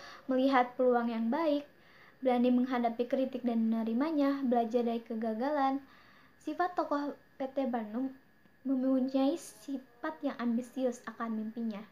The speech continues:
tidak pantang menyerah, optimis, jujur, dan bertanggung jawab.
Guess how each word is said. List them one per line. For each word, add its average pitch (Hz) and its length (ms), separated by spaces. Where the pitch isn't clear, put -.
tidak 214 320
pantang 220 320
menyerah, 285 400
optimis, 277 560
jujur, 262 320
dan 202 240
bertanggung 196 320
jawab. 226 240